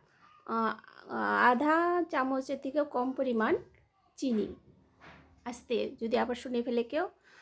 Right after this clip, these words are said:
আর তারপর এদিকে কড়াইতে তেল দিয়ে, আহ, দিয়ে দিলাম ফুলকপিগুলো। ফুলকপিগুলো দিয়ে এভাবে হালকা, আহ, তারপর,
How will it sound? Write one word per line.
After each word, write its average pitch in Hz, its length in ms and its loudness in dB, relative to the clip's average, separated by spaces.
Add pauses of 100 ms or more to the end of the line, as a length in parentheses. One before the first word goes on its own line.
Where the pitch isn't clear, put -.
(220)
আর 226 440 6
তারপর 302 520 4 (440)
এদিকে 262 300 0
কড়াইতে 285 560 2 (100)
তেল 285 300 6
দিয়ে, 285 360 6 (520)
আহ, 208 280 2
দিয়ে 240 220 8
দিলাম 262 300 2 (320)
ফুলকপিগুলো। 214 760 0 (140)
ফুলকপিগুলো 294 640 -2
দিয়ে 294 300 8
এভাবে 262 240 4 (260)
হালকা, 277 340 2 (760)
আহ, 226 260 -2
তারপর, 294 580 6